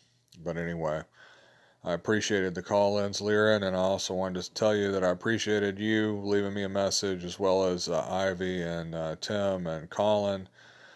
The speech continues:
uh, about her going to camp. She is at camp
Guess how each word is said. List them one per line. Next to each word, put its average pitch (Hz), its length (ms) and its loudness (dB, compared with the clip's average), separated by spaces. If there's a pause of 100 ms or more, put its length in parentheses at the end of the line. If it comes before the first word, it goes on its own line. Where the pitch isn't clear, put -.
(200)
uh, 82 380 2 (440)
about 92 440 4
her 95 240 -2
going 95 320 -2
to 90 40 -6
camp. 95 480 -2
She - 200 -2
is 90 160 -2
at 95 180 2
camp 104 400 0